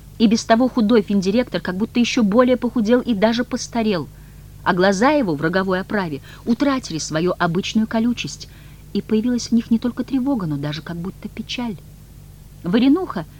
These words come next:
Проделал всё, что полагается человеку в минуты великой. Он и по кабинету пробежался, и дважды вздымал руки, как распятый, и выпил целый стакан желтоватой воды из графина и восклицал: «Не понимаю, не понимаю».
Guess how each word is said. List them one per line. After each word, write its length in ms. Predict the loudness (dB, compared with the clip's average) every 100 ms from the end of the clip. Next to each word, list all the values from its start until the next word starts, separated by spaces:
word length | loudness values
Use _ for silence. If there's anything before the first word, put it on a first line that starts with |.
| -20 -4
Проделал 380 | 2 4 4 2
всё, 200 | 2 -2
что 160 | 0 -4
полагается 600 | 0 2 4 2 0 -4
человеку 500 | -2 0 0 0 2
в 40 |
минуты 300 | 2 2 0
великой. 380 | -2 -2 -2 -6 -8 -2
Он 160 | 0
и 160 | 2 0
по 120 | -2
кабинету 540 | -2 0 0 -2 -4 -8
пробежался, 720 | -12 -10 -10 -10 -12 -18 -18 -18 -14 -2
и 100 | 2
дважды 340 | 4 4 0
вздымал 460 | -2 0 2 2 0
руки, 240 | 0 -2
как 220 | -8 -6
распятый, 680 | -6 -8 -8 -6 -6 -8 -12 -12 -20 -20 -20 -2
и 80 | 2
выпил 300 | 2 2 0
целый 340 | 2 0 0
стакан 400 | 0 -2 2 0
желтоватой 580 | 2 -2 -2 -2 -2 -2
воды 240 | -2 0
из 140 | -2 -2
графина 440 | -4 0 2 6
и 120 | 4
восклицал: 720 | 4 -2 -4 -6 2 2 2 -8 -20 -20 -20 -4
«Не 120 | 2 2
понимаю, 460 | 2 -4 -4 -8 -16 -20 -20 -6
не 320 | 0 4 2 2 0
понимаю». 960 | 4 4 6 6 8 6 4 0 -6